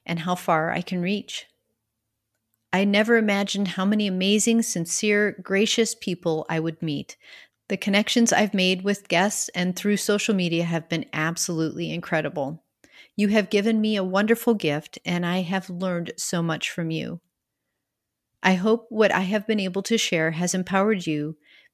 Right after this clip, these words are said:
made you think, and helped you through a rough time. So again, thank you for all your support. Winds of change.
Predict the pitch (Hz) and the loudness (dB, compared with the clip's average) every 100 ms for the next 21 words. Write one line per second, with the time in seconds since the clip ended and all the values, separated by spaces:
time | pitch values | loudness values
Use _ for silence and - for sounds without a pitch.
0 | - 226 208 214 - 220 165 165 _ - | 2 2 4 0 0 -2 -2 -8 _ -20
1 | _ _ - 214 196 247 262 - 262 - | _ _ 0 0 2 0 -2 0 -2 0
2 | 226 226 220 220 - 214 208 - - _ | 2 4 2 0 -6 -6 -6 -10 -16 _
3 | - _ _ - - 208 202 214 220 233 | -20 _ _ -10 2 4 4 2 2 0
4 | 233 - 208 196 - 175 151 160 - 165 | -2 0 0 0 -2 -4 -4 -8 -6 -2
5 | 170 170 165 165 180 170 156 143 - - | 0 0 -2 -4 -6 -8 -12 -12 -16 -20
6 | _ _ _ _ _ _ _ _ _ _ | _ _ _ _ _ _ _ _ _ _
7 | _ _ _ - _ 190 196 208 208 208 | _ _ _ -20 _ -2 0 2 0 0
8 | 190 202 180 143 - | 0 0 0 -4 -8